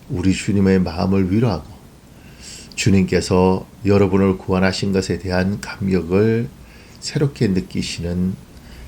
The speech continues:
고백이 아닌가, 베드로처럼 말로 주님께 큰 힘이 되어드리는 사람들이 아닌가 하는 생각을 합니다.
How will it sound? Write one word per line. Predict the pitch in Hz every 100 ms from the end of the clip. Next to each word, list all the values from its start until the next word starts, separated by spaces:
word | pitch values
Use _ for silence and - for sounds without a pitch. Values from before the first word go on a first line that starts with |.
| -
고백이 | - - 98 90 80
아닌가, | 82 90 95 - - - - - -
베드로처럼 | 101 - 98 92 107 98 101
말로 | 90 90 101 110
주님께 | 110 107 95 104
큰 | - - - 131
힘이 | 135 143 131
되어드리는 | 123 92 - 90 82 90
사람들이 | - 92 87 87 80
아닌가 | - 95 78 - - - - -
하는 | - 95 92
생각을 | - 92 90 - 98
합니다. | - 107 -